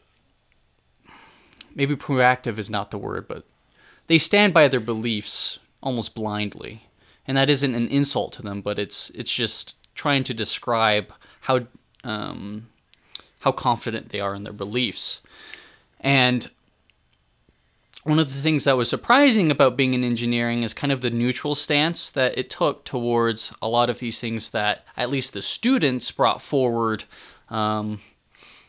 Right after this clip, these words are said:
to kinda sway it to one side or the other. And in most cases, it was more to the left, more liberal ideologies, um, politically speaking.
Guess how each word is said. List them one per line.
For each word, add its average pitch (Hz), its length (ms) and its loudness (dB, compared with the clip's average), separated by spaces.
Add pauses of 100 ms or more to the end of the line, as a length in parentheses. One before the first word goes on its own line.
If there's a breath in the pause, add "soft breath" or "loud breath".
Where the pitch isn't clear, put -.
(120)
to 139 100 -6
kinda 123 240 -2
sway 120 420 0
it - 140 -2
to - 100 -6
one 104 260 -2
side 95 320 -4
or 90 120 -8
the 90 160 -10
other. 87 300 -12
And 117 180 -4
in 120 140 0
most 143 260 2
cases, 120 340 0
it 107 100 -2
was 104 200 -6
more 107 160 -6
to 104 120 -14
the 95 120 -8
left, 98 500 -6
more 113 240 -4
liberal 107 360 -2
ideologies, 101 920 -2 (540 loud breath)
um, 101 420 -8
politically 113 500 -4
speaking. 107 580 -6